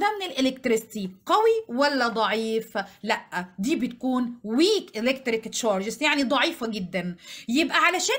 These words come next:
نعمل لها ميجرنج، نقيسها، لازم ديفايس، جهاز يكون بيحس بالكهرباء الخفيفه الضعيفه دي هي عشان يقدر يقيسها لي. الجهاز اللي اخترعه العلماء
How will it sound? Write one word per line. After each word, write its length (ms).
نعمل 300
لها 200
ميجرنج، 560
نقيسها، 560
لازم 520
ديفايس، 580
جهاز 480
يكون 460
بيحس 760
بالكهرباء 640
الخفيفه 540
الضعيفه 520
دي 220
هي 300
عشان 320
يقدر 280
يقيسها 380
لي. 220
الجهاز 500
اللي 300
اخترعه 400
العلماء 560